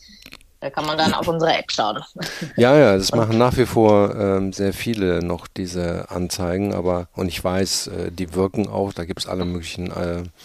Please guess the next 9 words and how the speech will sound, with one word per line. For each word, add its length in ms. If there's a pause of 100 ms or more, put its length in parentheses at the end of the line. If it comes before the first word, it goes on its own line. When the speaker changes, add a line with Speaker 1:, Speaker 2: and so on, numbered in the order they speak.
(560)
Speaker 2:
Erhebungen 580
dazu. 520 (680)
Aber, 540
äh, 140
man 200
muss 200
halt 140
trotzdem 440
sagen, 480